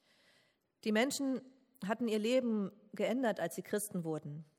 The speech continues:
Früher war ihnen ein ausschweifender Lebensstil vertraut gewesen, Zerstreuung als zentraler Lebensinhalt, immer mehr haben wollen, keine Trends verpassen, egal was mit anderen ist. Nach mir die Sintflut,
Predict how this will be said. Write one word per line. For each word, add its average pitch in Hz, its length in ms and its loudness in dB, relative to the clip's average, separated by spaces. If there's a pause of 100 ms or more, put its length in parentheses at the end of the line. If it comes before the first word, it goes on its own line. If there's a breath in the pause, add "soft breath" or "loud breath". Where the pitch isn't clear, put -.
(720 soft breath)
Früher 247 380 6
war 190 160 4
ihnen 175 200 0
ein 165 200 0
ausschweifender 214 840 2
Lebensstil 196 600 0
vertraut 185 500 0
gewesen, 170 580 -2 (180 loud breath)
Zerstreuung 220 720 2
als 165 220 -4
zentraler 151 520 -6
Lebensinhalt, 165 760 -2
immer 151 180 -4
mehr 180 300 0
haben 175 300 -4
wollen, 160 320 0
keine 165 240 -4
Trends 196 400 -2
verpassen, 170 540 -6
egal 170 460 0
was 160 160 -4
mit 165 180 -8
anderen 180 600 0
ist. 175 320 -4 (400 loud breath)
Nach 220 160 2
mir 190 100 0
die 180 100 0
Sintflut, 185 540 -2